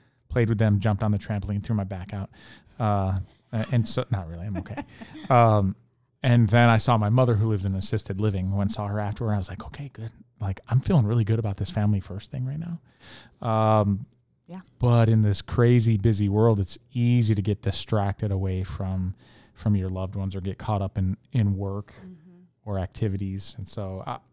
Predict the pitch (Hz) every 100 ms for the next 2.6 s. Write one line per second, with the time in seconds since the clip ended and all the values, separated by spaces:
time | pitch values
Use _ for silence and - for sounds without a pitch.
0 | _ 127 131 127 143 127 113 101 95 101
1 | 87 - - _ _ 123 104 98 98 -
2 | 127 - 123 123 156 170